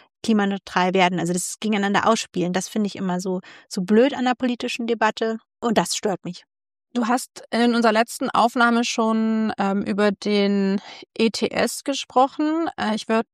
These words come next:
Speaker 2: gerne auch in dieser Aufnahme über den E T S sprechen, weil
Speaker 1: Mhm.
Speaker 2: das ja n-, mit das größte Instrument ist, was wir haben, um die Industrie zu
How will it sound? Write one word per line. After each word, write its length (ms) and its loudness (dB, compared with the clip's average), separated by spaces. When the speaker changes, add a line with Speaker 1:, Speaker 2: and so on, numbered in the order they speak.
Speaker 2:
gerne 460 4
auch 140 -2
in 120 0
dieser 280 0
Aufnahme 260 0
über 80 0
den 140 0
E 100 -6
T 140 -8
S 160 -2
sprechen, 600 0
weil 180 4
Speaker 1:
Mhm. 40 4
Speaker 2:
das 160 -4
ja 160 2
n-, 320 0
mit 220 0
das 200 -2
größte 340 -2
Instrument 640 0
ist, 140 -4
was 160 -4
wir 160 -4
haben, 480 2
um 600 2
die 140 2
Industrie 720 0
zu 580 0